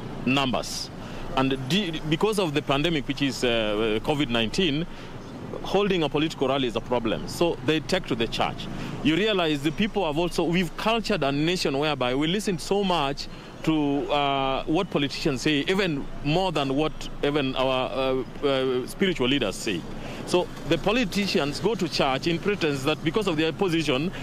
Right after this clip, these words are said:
and our culture in the, in the nation, you respect your leader. Because of that, they go to the church and then they will be given a chance and then they take the politics to the church. Basically, in the thought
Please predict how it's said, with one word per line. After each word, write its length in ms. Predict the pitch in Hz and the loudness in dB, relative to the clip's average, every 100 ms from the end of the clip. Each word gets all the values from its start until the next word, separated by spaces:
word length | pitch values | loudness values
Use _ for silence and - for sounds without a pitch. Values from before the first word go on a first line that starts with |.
| - - | -8 0
and 220 | 170 185 | 0 2
our 220 | 202 226 | 0 0
culture 320 | - 247 220 | 0 0 2
in 120 | 175 156 | 0 0
the, 80 | |
in 140 | 156 143 | 0 0
the 80 | 151 | 0
nation, 380 | 175 180 165 156 | 0 0 -2 0
you 180 | 151 151 | 0 2
respect 380 | 156 - 170 - | 0 -2 -2 0
your 120 | 113 | 2
leader. 260 | 110 82 - - - - | 2 0 -4 -8 -10 -2
Because 260 | 143 214 220 | 0 2 0
of 140 | 170 | 2
that, 260 | 165 180 180 | 2 0 0
they 120 | 147 | 0
go 100 | 160 | 0
to 100 | 135 | 0
the 100 | 131 | -2
church 260 | 170 160 175 | 2 2 2
and 140 | 165 | 0
then 180 | 202 202 | 0 2
they 80 | 160 | 0
will 140 | 143 | 0
be 100 | 139 | 0
given 240 | 185 180 | 0 0
a 60 | 123 | 0
chance 260 | 170 143 175 | 2 0 2
and 140 | 202 | 0
then 120 | 240 | 0
they 80 | 214 | 0
take 180 | 196 190 | 0 0
the 100 | 202 | 0
politics 340 | 220 208 202 | 0 -2 -2
to 80 | - | -2
the 60 | 185 | 2
church. 280 | 202 98 - - - - - | 2 0 -4 -12 -10 -10 -2
Basically, 640 | 170 262 254 170 139 190 - - - 190 | 0 2 2 2 2 0 -2 -8 -4 0
in 180 | 185 | 2
the 160 | 180 175 - - | 2 0 -2 -2
thought 440 | 269 233 196 - | 2 2 0 -2